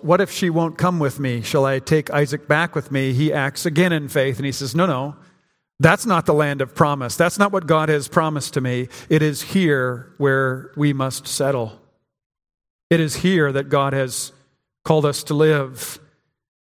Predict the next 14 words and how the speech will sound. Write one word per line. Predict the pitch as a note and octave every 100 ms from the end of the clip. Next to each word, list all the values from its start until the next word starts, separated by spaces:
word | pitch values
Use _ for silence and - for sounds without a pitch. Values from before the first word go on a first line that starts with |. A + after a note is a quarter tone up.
| _ _ -
to |
live | D3+ C3+
in | C#3
faith, | - D3+ C#3 B2 - - - _ _ _ _ _ _ _ _
confident | - D3 D#3 C#3+ C3 C3 - -
that | C3 A#2
he | C#3 C#3+ C3 B2+ B2+ - _ _
will | C3+ B2+
keep | - D3+ C3+
his | - C3+ B2+
promises." | - B2+ B2+ A#2+ - C3 - - - _ _ _ _ _ _ _ _ _ _ _ _ _ _ - _ _ _ _ -
Think | A3
about | G3 C#3+ B2
that | C#3 C3+